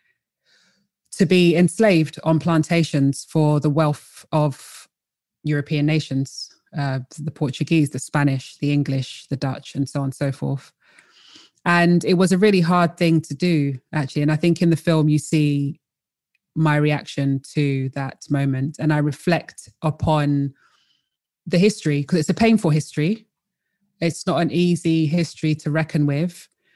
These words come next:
And when you look at the story of wax print, you can't help but see how entwined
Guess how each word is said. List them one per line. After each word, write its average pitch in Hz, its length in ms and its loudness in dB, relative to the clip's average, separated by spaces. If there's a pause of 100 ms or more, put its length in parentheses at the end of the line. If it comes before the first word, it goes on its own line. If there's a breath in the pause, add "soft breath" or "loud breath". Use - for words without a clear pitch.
(260)
And 170 140 2
when 175 160 4
you 175 120 2
look 190 380 0
at 143 200 -2
the 160 540 0
story 175 520 0
of 143 100 -2
wax 165 340 -4
print, 147 420 -2 (100)
you 156 160 0
can't 170 300 2
help 170 380 -2
but 143 140 -6
see 151 400 -2
how 151 460 -2
entwined 151 840 0